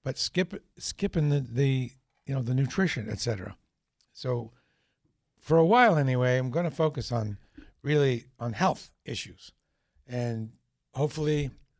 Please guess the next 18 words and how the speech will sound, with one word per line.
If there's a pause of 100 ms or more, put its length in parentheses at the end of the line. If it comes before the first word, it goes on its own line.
(1700)
we
can
all
get
healthier. (1080)
It's
not
that
difficult.
We
just
all
have
a
lot
of
bad
habits.